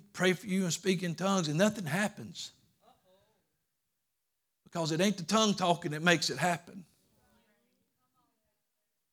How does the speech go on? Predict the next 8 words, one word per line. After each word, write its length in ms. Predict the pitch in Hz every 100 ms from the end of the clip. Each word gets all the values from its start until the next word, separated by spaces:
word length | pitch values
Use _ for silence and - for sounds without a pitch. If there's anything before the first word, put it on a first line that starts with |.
| _ _ _ _ _ _ _ _ _ - - _ _ _ _ _ _ _ _ _ _ _ _ _ _ -
It's 200 | 131 -
not. 320 | 170 - - - _ _ _ _
Faith 800 | - - 165 180 208 220 214 - - _ _ -
worketh 640 | 135 175 180 180 175 165 - _ _ -
by 220 | 165 170
love. 680 | 147 165 151 117 - - - _ _ - - - _ _ _ _ _ _ _ _ _ _ _ _ _ _ _ _
The 140 | 143 143
agape. 680 | 135 160 160 - 170 -